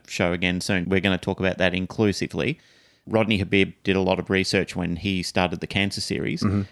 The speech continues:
Speaker 1: and found that dogs can actually go a lot longer th-, without food than we actually imagine.
Speaker 2: Mm-hmm.
Speaker 1: They actually did a,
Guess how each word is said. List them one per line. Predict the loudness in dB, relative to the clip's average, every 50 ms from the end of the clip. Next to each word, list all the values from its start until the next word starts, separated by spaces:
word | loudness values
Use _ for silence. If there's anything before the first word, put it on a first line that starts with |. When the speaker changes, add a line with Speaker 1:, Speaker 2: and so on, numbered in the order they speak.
| -2
Speaker 1:
and | -2 0 0 0
found | -2 -2 0 0 2 0 0 0 2
that | 2 2 2 2 -2 -6 -8 -10 -8 0
dogs | 2 2 2 2 0 -4
can | -4 0 2
actually | 2 2 0 0 -4 -2 2
go | 2 4 4 4 2
a |
lot | 2 2 6 6 6 6 4 2
longer | 0 0 0 0 -2 -2
th-, | -2 -2 -4 -4 -2
without | -2 0 2 2 0 0
food | -2 -2 -2 -2 0
than | 0 -2
we | 0 2 2 2
actually | 2 0 -2 -4 -4 0 0 0 0 -2
imagine. | -2 -2 0 0 0 -2 -4 -6 -6 -2
Speaker 2:
Mm-hmm. | 0 2 2 2 2 0 -2 -12 _ _ 0
Speaker 1:
They | 0 2 2
actually | 2 0 0 0 0 0
did | 2 4 4 6
a, | 6 4 4 2 2 -2